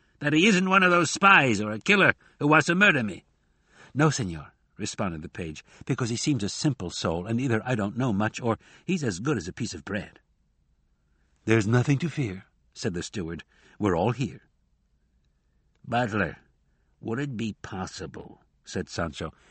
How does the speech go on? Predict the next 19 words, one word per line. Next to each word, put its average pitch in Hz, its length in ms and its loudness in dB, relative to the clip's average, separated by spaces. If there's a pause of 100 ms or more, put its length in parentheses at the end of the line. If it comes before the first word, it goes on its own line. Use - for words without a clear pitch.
(220)
"now 107 240 0
that 85 220 -4
Doctor 82 340 -8
Pedro 87 420 -4
Recio 78 560 -8
isn't 78 300 -8
here, - 380 -8 (340)
for - 180 -10
me 85 160 -8
to 95 180 -10 (120)
eat 110 240 -6
something 80 760 -10 (220)
with 104 180 -6
a 92 80 -2
little 95 300 -4
more 82 340 -4
weight 82 560 -6
and 92 240 -8
substance, - 880 -8